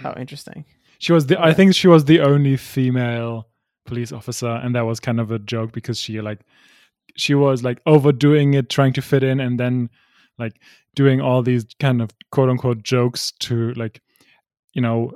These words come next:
Speaker 2: boys will be boys sort of jokes, but, like, she is trying to do them. She's making them to
Speaker 1: Yeah.
Speaker 2: try to fit in, sort of thing.
Speaker 1: So intentionally awkward kind of situation.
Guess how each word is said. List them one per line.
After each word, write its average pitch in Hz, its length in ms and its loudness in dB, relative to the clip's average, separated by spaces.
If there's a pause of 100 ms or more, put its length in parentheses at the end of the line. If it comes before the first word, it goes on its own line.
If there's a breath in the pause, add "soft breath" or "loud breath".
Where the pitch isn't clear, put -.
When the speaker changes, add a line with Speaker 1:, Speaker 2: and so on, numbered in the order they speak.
(140)
Speaker 2:
boys 160 260 10
will 151 160 6
be 147 100 6
boys 139 320 4
sort 143 280 2
of 123 140 -2
jokes, 139 480 0
but, 120 340 -6
like, 117 220 -6
she 135 440 0
is 123 200 -2
trying 127 340 -2
to 120 160 -6
do 123 200 -4
them. 120 320 -4 (320)
She's 135 200 -8
making 139 320 0
them 139 300 2
to 135 160 2
Speaker 1:
Yeah. 123 40 2
Speaker 2:
try 131 220 0
to 123 100 -4
fit 127 180 -2
in, 127 280 0 (200)
sort 120 220 -8
of 117 100 -8
thing. 123 120 -4
Speaker 1:
So 123 140 -2
intentionally 135 600 -2
awkward 131 400 -6
kind 139 160 -10
of 135 80 -10
situation. 147 480 -12